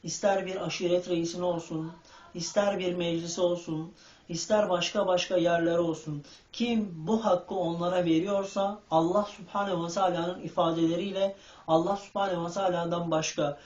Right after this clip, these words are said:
onlara ibadet etmiş ve Allah Subhanahu ve Teala'nın dışında onlara ibadet etmek suretiyle onları ilah edinmiş ve Allah Subhanahu ve Teala'ya uluhiyetinde ortak koşmuş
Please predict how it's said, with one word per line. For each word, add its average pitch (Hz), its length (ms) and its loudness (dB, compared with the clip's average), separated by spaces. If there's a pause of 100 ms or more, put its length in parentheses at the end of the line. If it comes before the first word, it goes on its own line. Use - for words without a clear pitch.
(200)
onlara 175 480 2
ibadet 175 480 2
etmiş 220 580 -2 (920)
ve 196 60 4
Allah 190 320 4
Subhanahu 196 520 -2
ve 175 40 -4
Teala'nın 180 540 2
dışında 180 380 -4
onlara 180 460 0
ibadet 175 480 -2
etmek 175 320 -4
suretiyle 202 680 -2 (280)
onları 180 640 -2 (100)
ilah 185 340 2
edinmiş 214 640 -2 (160)
ve 185 40 4
Allah 180 320 4
Subhanahu 175 460 -4
ve 165 40 -6
Teala'ya 175 480 0
uluhiyetinde 175 1040 0 (200)
ortak 170 460 0
koşmuş 190 640 -4